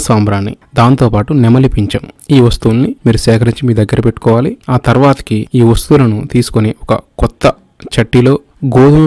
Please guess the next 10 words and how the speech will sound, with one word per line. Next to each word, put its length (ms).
పిండితో 320
ప్రతిమ 260
చేసి 280
పెట్టి 280
ఎర్రని 420
పూలు 300
చల్లి 240
ఆ 20
తర్వాతకి 420
పసుపు 320